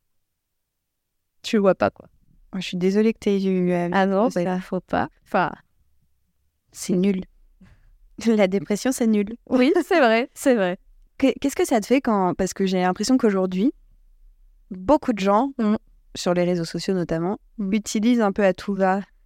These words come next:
Speaker 2: le, euh, « je suis déprimée, je suis dépressive,
Speaker 1: Mm.
Speaker 2: ah non mais je suis en dépression, là, là, là. »
Speaker 1: Mm.
Speaker 2: Comment tu le reçois ?
Speaker 1: Ouais,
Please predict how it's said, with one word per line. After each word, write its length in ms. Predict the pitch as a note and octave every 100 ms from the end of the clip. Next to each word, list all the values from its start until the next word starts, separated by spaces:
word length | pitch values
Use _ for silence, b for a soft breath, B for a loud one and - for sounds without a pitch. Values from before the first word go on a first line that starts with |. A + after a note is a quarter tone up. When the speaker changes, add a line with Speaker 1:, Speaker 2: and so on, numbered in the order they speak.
| _ _ _ - _ _ _ _ -
Speaker 2:
le, 360 | F#3 F#3 F#3
euh, « 200 | F3 E3+ F3
je 60 |
suis 100 | -
déprimée, 400 | F#3+ - F#3+ F3+
je 40 | F3
suis 100 | F#3+
dépressive, 500 | F#3+ - G#3+ A3 F3+
Speaker 1:
Mm. 40 |
Speaker 2:
ah 80 | F#3
non 100 | F#3
mais 140 | F3+ F3
je 40 |
suis 100 | -
en 60 | E3+
dépression, 640 | F3+ - F3+ - F3+ F3+
là, 200 | F3 E3
là, 80 | E3
là. » 200 | D#3+ F3+ G3+
Speaker 1:
Mm. 20 | - _ _ _ _ _ _ - - _
Speaker 2:
Comment 420 | - A3+ A3+ A#3 A#3+
tu 140 | -
le 80 | G#3
reçois ? 420 | G3+ G3 G3 G3 - _ _ _ - - -
Speaker 1:
Ouais, 320 | G#3+ G#3+